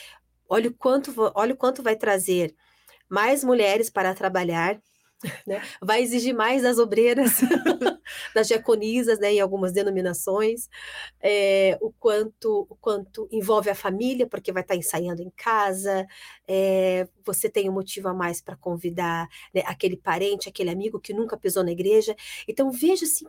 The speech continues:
como é uma forma de alcance tão amplo. E por que não, é, investir nisso? Qual, qual é o problema em investir nisso? É...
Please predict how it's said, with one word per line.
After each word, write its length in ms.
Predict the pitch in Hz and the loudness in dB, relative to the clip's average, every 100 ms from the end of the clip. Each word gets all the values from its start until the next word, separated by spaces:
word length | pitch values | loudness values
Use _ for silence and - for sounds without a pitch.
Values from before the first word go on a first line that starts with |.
| _ | _
como 320 | 302 349 311 | -4 0 4
é 100 | 294 | 4
uma 160 | 311 302 | 2 -2
forma 480 | - 269 294 302 | -2 0 2 0
de 140 | 247 262 | 0 0
alcance 640 | 277 - 269 311 - 311 - _ _ | -2 0 -2 -2 -6 -8 -12 _ _
tão 220 | 339 359 | 4 4
amplo. 460 | 330 294 - 180 - _ _ _ _ _ _ _ _ _ _ _ _ | 4 0 -4 -10 -10 _ _ _ _ _ _ _ _ _ _ _ _
E 80 | 247 | -6
por 200 | 262 269 | -2 -4
que 200 | - 302 | 0 0
não, 420 | 349 285 247 277 - _ _ _ _ _ _ _ _ _ _ _ _ _ _ | 4 4 4 0 -6 _ _ _ _ _ _ _ _ _ _ _ _ _ _
é, 160 | 220 208 | -6 -4
investir 520 | 233 233 247 - 240 233 | -4 -4 -4 -2 -4 -4
nisso? 380 | 220 - - - _ _ _ _ _ _ _ _ - | -6 -6 -8 -14 _ _ _ _ _ _ _ _ -4
Qual, 340 | 220 233 269 | 0 0 0
qual 200 | - 220 | -2 -2
é 80 | 233 | -2
o 60 | |
problema 600 | 240 254 214 208 240 320 | 0 2 4 4 4 2
em 320 | 285 262 262 247 | -2 -2 -2 -2
investir 640 | 226 233 - - 277 214 | 0 0 -2 -2 -2 -2
nisso? 400 | 190 185 - - _ _ _ - - _ _ | -6 -4 -8 -8 _ _ _ -20 -20 _ _
É... 800 | 202 202 202 202 196 196 190 185 | 0 2 2 2 2 2 0 -2